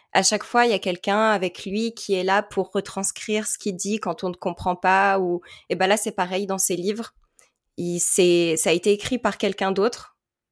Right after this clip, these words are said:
mais tout ce qu'il dit, et c'est pour ça aussi que j'aime beaucoup ce livre, c'est quand même tout retranscrit, même quand il se trompe et tout ça. Enfin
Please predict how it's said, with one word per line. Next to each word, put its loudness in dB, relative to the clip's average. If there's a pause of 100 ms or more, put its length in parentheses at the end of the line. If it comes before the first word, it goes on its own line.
(140)
mais -2
tout -2
ce 0
qu'il -6
dit, -2 (460)
et 2
c'est 2
pour -2
ça 4
aussi 0
que -4
j'aime -2
beaucoup -2
ce 0
livre, 2 (800)
c'est 0
quand 2
même 2
tout -2
retranscrit, -2 (160)
même 2
quand -2
il 2
se 4
trompe -4
et 0
tout -8
ça. 0
Enfin 0